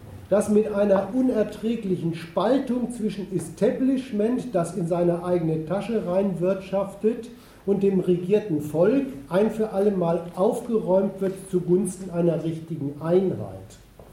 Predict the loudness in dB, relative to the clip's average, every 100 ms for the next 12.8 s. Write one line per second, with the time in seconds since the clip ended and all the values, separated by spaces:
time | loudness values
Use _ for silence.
0 | -20 -20 -20 -20 -20 -20 -8 -2 0 2
1 | 2 -2 0 2 4 4 2 0 0 0
2 | -2 -4 -4 -12 -16 -18 -18 -18 -18 -16
3 | -18 -16 -18 -18 -20 -20 -20 -20 -20 -20
4 | -20 -20 -20 -20 -10 -10 -8 -2 2 6
5 | 6 4 2 -4 -14 -2 2 2 0 -4
6 | -6 0 2 4 4 2 -2 -4 -4 2
7 | 4 6 2 0 -10 -4 0 2 2 -2
8 | -6 -12 -20 -20 -14 -2 -2 0 -4 2
9 | 4 4 0 0 0 0 0 0 -6 -16
10 | -20 -20 -20 -20 -20 -20 -20 -2 0 2
11 | 2 4 4 4 4 4 2 4 2 2
12 | 2 -2 -2 -2 0 2 0 0